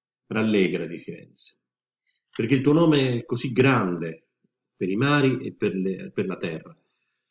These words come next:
cioè i tuoi traffici sono, sono importanti, sono riconosciuti i tuoi cittadini come cittadini, eh, di grande importanza, grandi mercanti, grandi commercianti.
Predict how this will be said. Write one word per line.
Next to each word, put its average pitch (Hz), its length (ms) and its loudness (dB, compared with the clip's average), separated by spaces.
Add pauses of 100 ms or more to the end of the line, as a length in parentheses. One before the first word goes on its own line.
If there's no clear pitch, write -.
cioè 104 160 0
i 92 40 0
tuoi 107 140 0
traffici 117 600 -2
sono, 95 1000 -4
sono - 520 -18
importanti, 92 760 -4
sono 87 180 -18
riconosciuti 92 840 -6 (440)
i 92 100 -8
tuoi 101 220 -2
cittadini 101 560 -2
come - 380 -6
cittadini, 190 640 -4 (460)
eh, - 760 -18 (1080)
di 95 80 -10
grande 98 300 -2
importanza, 95 1200 -4
grandi 90 320 -6
mercanti, 87 840 -8 (560)
grandi 92 320 -8
commercianti. 90 920 -8